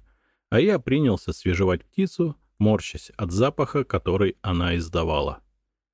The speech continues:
Разделав её полностью и отделив морщинистую шею от всего тела,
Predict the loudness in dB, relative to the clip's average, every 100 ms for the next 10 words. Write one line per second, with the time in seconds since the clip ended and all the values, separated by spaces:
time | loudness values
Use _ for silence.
0 | _ 0 0 2 2 2 0 -2 0 2
1 | 0 0 0 2 -2 -2 -4 -2 0 2
2 | 2 2 2 2 -2 -2 0 0 0 0
3 | -2 0 2 2 2 -4 -4 0 0 0
4 | 0 0